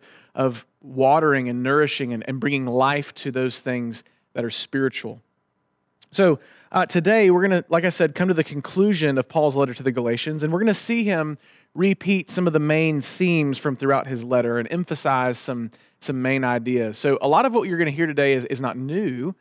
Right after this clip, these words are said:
uh, but it does bear, uh, repeating for us this morning.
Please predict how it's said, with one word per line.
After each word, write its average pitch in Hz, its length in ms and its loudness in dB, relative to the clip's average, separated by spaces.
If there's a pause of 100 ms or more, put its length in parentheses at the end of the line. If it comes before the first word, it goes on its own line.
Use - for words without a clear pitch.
(340)
uh, 147 160 0
but 160 120 2
it 151 100 -2
does 165 220 2
bear, 143 480 2 (320)
uh, 127 260 0
repeating 123 640 -6
for 123 240 -2
us 113 180 -8
this - 180 -12
morning. 107 400 -10